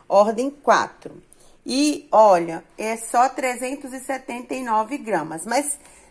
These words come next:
como é ordem quatro, vocês viram que gastou setenta gramas, é, cada negócio. Então, eu acho, não sei quantos vão dar aqui não, gente, sinceramente. Trezentos, vamos colocar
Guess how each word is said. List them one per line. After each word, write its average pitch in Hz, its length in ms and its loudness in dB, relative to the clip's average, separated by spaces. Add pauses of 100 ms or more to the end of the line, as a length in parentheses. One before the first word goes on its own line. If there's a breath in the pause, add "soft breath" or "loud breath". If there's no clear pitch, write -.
(100)
como 320 240 2
é 254 80 6
ordem 185 400 2
quatro, 254 400 4
vocês 247 240 -4
viram 240 260 -4
que 254 220 -10
gastou 247 500 0
setenta 269 640 -4
gramas, 240 640 -2 (640 loud breath)
é, 208 440 2
cada 233 440 6
negócio. 233 480 0
Então, 233 140 0
eu 254 140 4
acho, 285 600 0
não 370 160 0
sei 381 220 0
quantos 294 340 -4
vão 302 220 -4
dar 285 180 2
aqui 285 200 -6
não, 285 200 -4
gente, 185 220 -10
sinceramente. 214 760 -2
Trezentos, 208 600 -6
vamos 285 160 -2
colocar 302 520 2